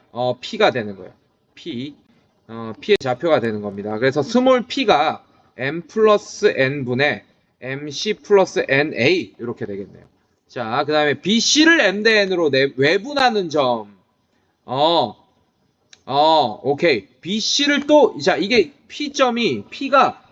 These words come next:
이걸 또 외분하는 점이래. 자, 그럼 B부터 써야지. B, B, 그 다음에, 어, C, C 이렇게 쓰고 M 대 N 써놓고 하,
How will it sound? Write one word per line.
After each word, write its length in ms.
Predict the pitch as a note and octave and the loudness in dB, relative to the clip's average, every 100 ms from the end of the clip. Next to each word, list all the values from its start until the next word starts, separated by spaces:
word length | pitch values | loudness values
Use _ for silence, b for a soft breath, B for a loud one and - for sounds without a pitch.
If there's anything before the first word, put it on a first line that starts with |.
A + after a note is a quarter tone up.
| _ | _
이걸 220 | F#3+ C4 | -6 -6
또 100 | C4 | 0
외분하는 540 | A3+ D#3+ G3+ C#4 B3+ E3+ | 4 4 2 0 0 2
점이래. 420 | C#3 A#2+ C3 A#2 | 0 0 0 0
자, 200 | G2+ C3+ | 0 0
그럼 140 | D#3 | 0
B부터 380 | C3 G#3+ A3+ G3+ | -2 -2 0 0
써야지. 380 | E3 C#3 G#2+ G2+ | 2 2 0 -4
B, 340 | - D#3+ C3 - _ _ _ _ _ _ - | -8 -6 -6 -8 _ _ _ _ _ _ -12
B, 460 | C#3 C3 F3 G#3+ - _ - | -8 -6 -4 -6 -12 _ -10
그 40 | |
다음에, 460 | B2+ B2+ D3+ D#3 _ _ _ _ - | -6 -2 -2 -2 _ _ _ _ -16
어, 180 | A2+ | -12
C, 440 | A2+ - G#3+ C#3+ - _ _ | -10 -6 -4 -4 -6 _ _
C 300 | - - G3 | -16 -8 -4
이렇게 340 | B2 B2 C#3 C#3 | -2 0 0 -2
쓰고 480 | C#3+ D3+ F#3 G3 - _ _ _ _ _ _ - | -4 0 2 2 -2 _ _ _ _ _ _ -12
M 240 | C#3 D3+ D3+ D#3 D#3 | -6 -4 -6 -12 -8
대 320 | - G3 G3 D3+ | 0 2 0 -2
N 80 | D3 - | -6 -4
써놓고 520 | D#3+ D3+ C#3+ F3+ F3+ | -4 -2 0 2 2
하, 140 | - | 0